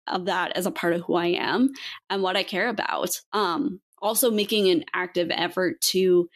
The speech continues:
conserve the places that I care about, especially, um, national parks, especially areas in Montana. That's been a big thing for me, saying, you know,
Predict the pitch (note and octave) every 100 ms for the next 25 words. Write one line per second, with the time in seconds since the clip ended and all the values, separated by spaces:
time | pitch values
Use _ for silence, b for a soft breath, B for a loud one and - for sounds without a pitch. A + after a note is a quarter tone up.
0 | B B B B _ _ _ _ _ _
1 | A3+ G#3 - G#3 G#3 B3+ D#4 D#4 C#4 C#4
2 | D4 C#4+ - B3+ C4+ C4 C#4 C#4 C#4 D4
3 | C4+ G3+ G3 - F3 F3+ G#3+ A3 A#3 A#3
4 | G#3+ - F#3+ F#3+ F#3+ F#3 G3 G3+ G3 G3
5 | G3 G3+ - - G3 F#3+ F#3 - G3 F#3+
6 | F#3 - F#3 F3+ F#3 F3+ E3+ F3 F3 E3+
7 | F3+ G3+ - D3 F#3 - G#3 F#3+ E3 D#3+
8 | E3+ D#3+ F3+ F#3+ F#3 E3+ E3+ F3 D#3+ E3
9 | D#3+ E3 E3+ B B B B G#3+ G3 F3+
10 | E3